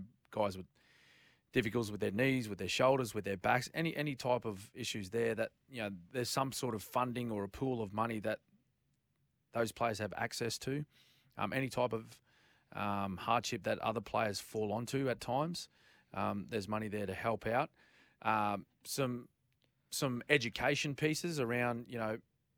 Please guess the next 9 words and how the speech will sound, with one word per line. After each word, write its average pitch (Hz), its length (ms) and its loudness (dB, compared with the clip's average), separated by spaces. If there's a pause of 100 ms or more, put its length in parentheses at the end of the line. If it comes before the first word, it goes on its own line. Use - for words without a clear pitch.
(100)
um, 92 500 -10 (460)
transitioning 131 640 0
away 120 340 2
from 110 380 -6 (140)
the 117 80 -4
game 113 340 2
as 117 100 -2
a 113 60 -2
player. 143 380 0